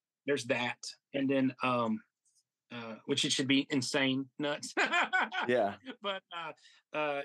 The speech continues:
Speaker 1: yeah, and then, and then I, I make, I make toys for, uh, um, uh, Red Bullet Comics,
Speaker 2: Hmm.
Speaker 1: so, uh, Vendetta
Speaker 2: Mm-hmm.
Speaker 1: and all that, all his characters. I mean, he started doing that in the,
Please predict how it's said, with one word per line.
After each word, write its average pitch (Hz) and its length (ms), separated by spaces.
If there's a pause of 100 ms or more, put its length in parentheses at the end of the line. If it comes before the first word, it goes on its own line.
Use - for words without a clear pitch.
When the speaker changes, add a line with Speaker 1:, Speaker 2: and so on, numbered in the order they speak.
Speaker 1:
yeah, 254 320
and 202 200
then, 214 200 (120)
and 202 120
then 214 180
I, 196 200
I 196 120
make, 208 220 (100)
I 196 80
make 202 220
toys 202 460
for, 190 480
uh, - 1300
um, 135 580 (720)
uh, 131 180
Red 170 260
Bullet 190 300
Comics, - 840
Speaker 2:
Hmm. 165 60
Speaker 1:
so, 143 680
uh, 131 260 (220)
Vendetta 160 640 (380)
Speaker 2:
Mm-hmm. 113 220
Speaker 1:
and 143 240
all 156 340
that, 156 180
all 160 180
his 160 180
characters. 156 440
I 156 40
mean, 156 160
he 185 40
started 165 300
doing 156 160
that 185 140
in 214 80
the, 135 140